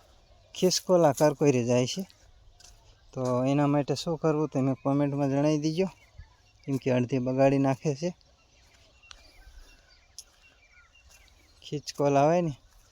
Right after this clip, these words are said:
કોઈતરે જાય છે. જો આવી A Nani Nani છે ને, જો. તો આ એક અહીંયા પડી,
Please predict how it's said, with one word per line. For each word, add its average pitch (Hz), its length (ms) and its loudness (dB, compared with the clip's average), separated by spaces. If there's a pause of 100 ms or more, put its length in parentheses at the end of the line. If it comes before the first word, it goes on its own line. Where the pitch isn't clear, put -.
(240)
કોઈતરે 143 400 -2
જાય 131 220 2
છે. 135 200 -6
જો 120 120 -2
આવી 123 240 -4 (1120)
A 117 40 -8
Nani 131 340 -2
Nani 131 260 0
છે 165 220 -4
ને, 139 80 -2
જો. 123 120 -4 (4000)
તો 131 80 -8
આ 120 180 -2 (400)
એક 127 160 -12
અહીંયા 127 180 -6
પડી, 127 300 -10